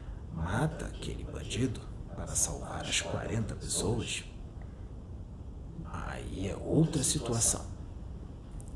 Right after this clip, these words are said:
Agora, um marginal, um bandido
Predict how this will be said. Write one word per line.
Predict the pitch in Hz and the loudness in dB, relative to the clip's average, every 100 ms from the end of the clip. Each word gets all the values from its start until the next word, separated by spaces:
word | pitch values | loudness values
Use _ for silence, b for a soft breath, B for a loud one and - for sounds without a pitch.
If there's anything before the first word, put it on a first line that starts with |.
| - | -8
Agora, | - 113 113 73 - - - - - B B B B B B B B B - | -2 0 2 2 0 -2 -6 -6 -8 B B B B B B B B B -4
um | 82 | -2
marginal, | 82 101 104 95 78 85 62 - - - - - - | 2 4 4 4 2 2 0 -2 -8 -8 -6 -6 -4
um | 87 | -2
bandido | 73 71 - 90 - | -2 -2 -2 -2 -4